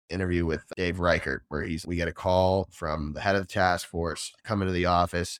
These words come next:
and he's holding a yellow envelope. And he's, "I have the name of the Green River Killer in here." And Dave Reichert said,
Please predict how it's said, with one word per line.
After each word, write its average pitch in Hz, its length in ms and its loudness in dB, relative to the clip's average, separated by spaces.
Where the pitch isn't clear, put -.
and 76 80 -16
he's 87 180 -16
holding 95 340 0
a 85 40 0
yellow 78 560 0
envelope. 55 420 -12
And 87 100 0
he's, 90 240 2
"I 87 100 0
have 90 180 4
the 85 80 0
name 80 200 0
of 76 60 -4
the 76 80 -4
Green 76 240 -2
River 71 220 0
Killer 65 340 4
in 64 100 -6
here." 58 300 -10
And 87 140 -4
Dave 104 260 2
Reichert 110 400 4
said, 87 460 0